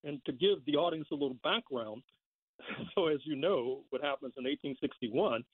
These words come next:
is, is that the South, the slave-owning states, as Nikki Haley could now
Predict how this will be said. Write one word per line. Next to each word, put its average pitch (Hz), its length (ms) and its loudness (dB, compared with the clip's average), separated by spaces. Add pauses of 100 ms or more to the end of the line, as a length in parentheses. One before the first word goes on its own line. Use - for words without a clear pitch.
(540)
is, 127 140 4
is 120 160 -6
that 135 140 2 (160)
the 107 80 2 (200)
South, 151 340 2 (680)
the 107 80 -2 (120)
slave-owning 135 520 4 (100)
states, 165 340 4
as 113 140 -6
Nikki 127 280 0
Haley 120 340 2
could 110 120 0
now 113 340 2